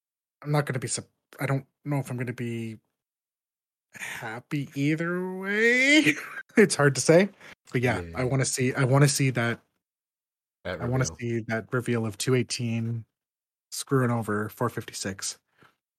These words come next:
Speaker 2: You know, honestly, I thought I was, like, hashtag super smart during A Carol and Tuesday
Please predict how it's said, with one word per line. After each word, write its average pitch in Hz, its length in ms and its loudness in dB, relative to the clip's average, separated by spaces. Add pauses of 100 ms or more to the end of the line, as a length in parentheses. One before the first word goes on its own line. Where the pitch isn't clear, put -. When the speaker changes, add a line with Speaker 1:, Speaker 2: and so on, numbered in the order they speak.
(300)
Speaker 2:
You 101 60 -4
know, 117 200 -2 (1500)
honestly, 151 320 6
I 135 140 4
thought 190 300 6
I 151 60 8
was, 143 380 2
like, 107 280 0
hashtag 110 500 4
super 107 460 -4
smart 101 760 -2
during 98 300 -2
A 95 80 -4
Carol 98 320 -2
and 87 80 -8
Tuesday 123 520 -6